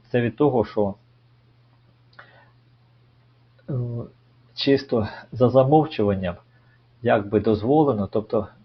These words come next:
мені так пояснили, що поліція не зупиняє водіїв, які перевищують максимальну швидкість руху на п'ять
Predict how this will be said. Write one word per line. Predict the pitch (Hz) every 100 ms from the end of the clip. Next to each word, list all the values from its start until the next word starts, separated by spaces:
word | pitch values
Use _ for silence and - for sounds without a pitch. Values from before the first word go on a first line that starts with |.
| _ -
мені | 107 113 110
так | 110 -
пояснили, | 117 110 - 107 104
що | 107
поліція | - 110 107 - 107
не | 110
зупиняє | 107 107 110 107 98 98 98 _ - _ -
водіїв, | 110 113 143 156
які | 113 - 107
перевищують | 117 113 113 110 - 107 104 107
максимальну | 104 113 110 107 101
швидкість | - 110 110 - 104 - - _ - _ 123
руху | 156 151 104
на | 107
п'ять | 107 147 165 -